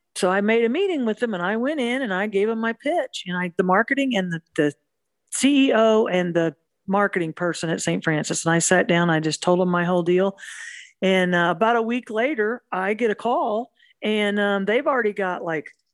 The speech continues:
logo designs, and they've got, I mean, they, they just had it,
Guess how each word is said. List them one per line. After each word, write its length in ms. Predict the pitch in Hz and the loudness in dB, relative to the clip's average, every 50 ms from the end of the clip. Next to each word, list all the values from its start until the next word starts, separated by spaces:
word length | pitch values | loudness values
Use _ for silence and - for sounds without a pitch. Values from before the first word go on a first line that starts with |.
| _ _ _ | _ _ _
logo 480 | - 139 147 165 208 254 254 302 285 277 | -8 -2 2 4 4 4 4 4 2 2
designs, 680 | 262 262 269 233 254 247 247 240 247 240 240 240 233 202 | 2 2 0 2 2 2 4 2 2 2 2 0 0 0
and 160 | 175 165 165 | -2 -2 -2
they've 240 | 175 202 226 214 190 | -2 -2 -2 -2 -2
got, 340 | - 202 175 170 165 165 - | -2 0 0 0 0 -2 -4
I 60 | 180 | -6
mean, 380 | 185 180 175 170 160 160 208 226 | -6 -4 -4 -4 -4 -4 -2 0
they, 220 | 214 214 208 - | 0 0 0 0
they 320 | 220 - 214 226 240 240 214 | 0 2 4 4 2 2 0
just 320 | - 214 196 185 - - | 0 0 0 0 0 0
had 160 | 202 190 190 | 2 2 4
it, 80 | 180 180 | 2 2